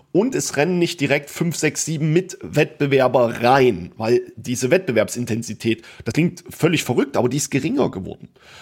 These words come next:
Woher kommt das? Ähm, auf vielen Konferenzen habe ich mich darüber auch belehren lassen müssen. Die meisten sagen mittlerweile, "Geh direkt in die U S A." Der Wettkampf, der Wettbewerb in Deutschland ist viel, viel, viel, viel, viel zu anspruchsvoll. Dort musst du richtig was können.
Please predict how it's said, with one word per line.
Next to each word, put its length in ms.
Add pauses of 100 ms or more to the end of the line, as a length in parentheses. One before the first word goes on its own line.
(120)
Woher 220
kommt 260
das? 340
Ähm, 320
auf 140
vielen 320
Konferenzen 840
habe 160
ich 140
mich 200
darüber 580
auch 140
belehren 440
lassen 300
müssen. 320 (320)
Die 60
meisten 420
sagen 320
mittlerweile, 480
"Geh 120
direkt 300
in 80
die 80
U 160
S 160
A." 460 (340)
Der 280
Wettkampf, 580
der 160
Wettbewerb 440
in 140
Deutschland 460
ist 120
viel, 680
viel, 300
viel, 280
viel, 220
viel 160
zu 140
anspruchsvoll. 680 (320)
Dort 160
musst 200
du 60
richtig 400
was 180
können. 320